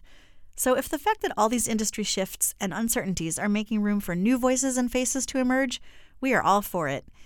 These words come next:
Here's to more films from women, people of color, and queer talent in twenty eighteen. Finally, at the end of the year, I did our annual roundup of film luminaries who we lost in twenty seventeen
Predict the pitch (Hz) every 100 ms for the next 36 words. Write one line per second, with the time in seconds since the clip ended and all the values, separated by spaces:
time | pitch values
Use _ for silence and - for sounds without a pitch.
0 | - - 269 - 208 214 262 262 269 262
1 | 214 196 240 254 247 - 269 247 208 226
2 | 226 226 165 175 254 269 - 254 254 226
3 | 165 - 202 220 240 - 147 165 - -
4 | - - 320 330 269 240 233 294 320 277
5 | 226 220 208 202 190 202 185 147 233 233
6 | 196 180 185 185 180 165 - 233 220 220
7 | 208 170 165 170 - 190 196 220 240 -
8 | 165 151 165 - 147 156 - 151 190